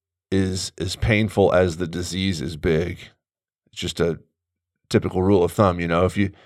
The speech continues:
if you've got a sinus infection, there's, uh, you know, there's some pills you can take to help a-, alleviate that. If you have stage four cancer,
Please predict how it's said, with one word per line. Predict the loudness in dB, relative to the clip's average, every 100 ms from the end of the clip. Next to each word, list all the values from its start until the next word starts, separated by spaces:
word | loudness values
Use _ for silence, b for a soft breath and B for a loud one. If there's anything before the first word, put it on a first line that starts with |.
| b b b
if | -10
you've | -4 2
got | 2
a | 2
sinus | 0 0 0 -2 -6
infection, | -2 0 0 -4 -4
there's, | -4 -6 -8
uh, | -10 -10 -10 -14
you | -14 -14
know, | -14
there's | -14 -14
some | -12 -14 -16 _ _ _ _ _ _ -20 _ -20 _
pills | 4 4 4
you | -4
can | -4
take | 0 0 0
to | 0
help | 2 0 -4 -10 -6
a-, | -4
alleviate | -2 -2 -2 -2 -4 -4
that. | -4 -4 _ _ _ _ _ _ _ _ -8
If | 2
you | 4
have | 4
stage | 4 4 4 4
four | 2 2
cancer, | 2 2 2 0 -2